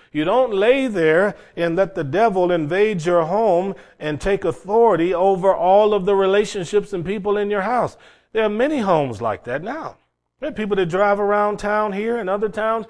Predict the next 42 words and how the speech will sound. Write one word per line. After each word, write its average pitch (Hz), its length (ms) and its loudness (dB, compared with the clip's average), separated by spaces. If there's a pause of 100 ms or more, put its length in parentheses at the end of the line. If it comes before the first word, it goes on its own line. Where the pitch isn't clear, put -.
(420)
Th-, 202 120 -16
they 214 160 2
don't 254 160 4
even 220 180 0
go 214 240 4
home 254 440 6
immediately 156 480 -2
after 131 280 -4
work 220 340 2 (260)
because 156 260 -4
they've 156 140 0
had 196 240 2
a 175 60 2
bad 214 380 2
day 185 140 2
at 147 100 2
work. 190 260 -2
They 170 120 -6
don't 175 180 0
wanna 165 160 0
go 151 180 2
home 220 300 4
because 160 240 -2
once 160 200 -4
they 151 120 -6
go 139 200 -2
home, 226 240 0
they 165 100 -2
gotta 139 220 -2
deal 147 200 -2
with 127 120 -4
a 123 60 -8
spouse 220 440 2
they 156 140 -2
don't 131 220 -2
like, 131 260 0
so 139 120 -10
they're 139 100 -2
gonna 139 100 -4
be 131 80 -6
fighting 123 380 -4
there. 202 320 0